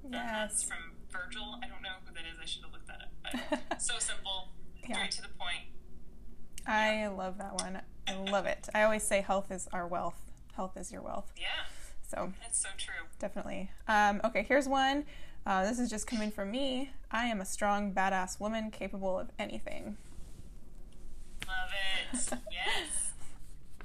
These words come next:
Speaker 1: Preach it.
Speaker 2: Preach, preach.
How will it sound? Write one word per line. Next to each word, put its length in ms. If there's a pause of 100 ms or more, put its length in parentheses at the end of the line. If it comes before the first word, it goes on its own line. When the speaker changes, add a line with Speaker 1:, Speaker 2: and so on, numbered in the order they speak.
Speaker 1:
Preach 520
it. 640
Speaker 2:
Preach, 760
preach. 640